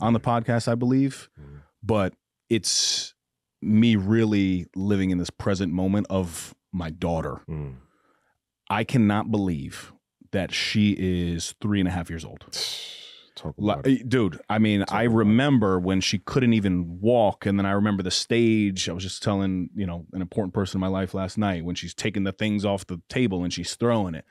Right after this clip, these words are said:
Speaker 2: Hmm.
Speaker 1: To now, she's praying with me in a bed every single day. "Dear God, thank you for my family. Thank you for my friends. Please keep us safe. Please keep us healthy."
Speaker 2: Hmm.
Speaker 1: And the other day when she did that, I was like,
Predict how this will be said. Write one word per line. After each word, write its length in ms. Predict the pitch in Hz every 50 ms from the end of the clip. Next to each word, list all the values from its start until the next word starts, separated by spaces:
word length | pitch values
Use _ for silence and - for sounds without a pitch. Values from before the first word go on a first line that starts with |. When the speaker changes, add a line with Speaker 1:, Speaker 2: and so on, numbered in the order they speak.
| _ -
Speaker 2:
Hmm. 140 | 90 82 71 - -
Speaker 1:
To 100 | - 123
now, 720 | 113 107 120 135 143 135 123 117 110 104 104 101 - - _
she's 240 | - - - 131 -
praying 500 | - - - - 131 131 139 127 113 104
with 180 | 92 87 82 85
me 400 | 90 90 82 78 82 82 - - _ -
in 120 | 101 92
a 60 | 82 78
bed 260 | 80 98 98 92 82
every 240 | 82 92 95 107 104
single 300 | - - 104 95 82 71
day. 460 | 73 80 87 92 85 73 - - - _ _ _ _ _ _ _ _ _ _ _ _
"Dear 160 | - 87 82 80
God, 440 | 82 95 95 92 85 78 71 69
thank 200 | - 95 85 -
you 60 | - 80
for 100 | - 76
my 120 | 69 62
family. 600 | - - - 95 95 92 90 85 80 85 80 80
Thank 280 | - - 85 85 87 -
you 60 | 90
for 120 | - -
my 160 | 78 71 67
friends. 760 | - - - 107 107 104 104 98 95 92 87 - - - - - -
Please 220 | - - 82 73 -
keep 220 | - - 82 -
us 120 | 76 71 -
safe. 420 | - - 101 101 98 92 - - _ _ _ _ _ _ _ -
Please 320 | - - 98 95 87 - -
keep 360 | - - - - 90 - -
us 180 | 80 - -
healthy." 500 | - - - 82 73 - - - - - _ _ _
Speaker 2:
Hmm. 160 | - 76 71
Speaker 1:
And 80 | 85 92
the 100 | 90 -
other 220 | - 104 104 95
day 260 | 82 78 98 110 110 98
when 140 | 90 82
she 140 | - - 76
did 260 | 71 85 101 127 120
that, 260 | 82 67 - 67 69 _ _ _ _ _ _ _ _ _ _ _ _ _ _
I 100 | - -
was 120 | 98 - -
like, 140 | 87 78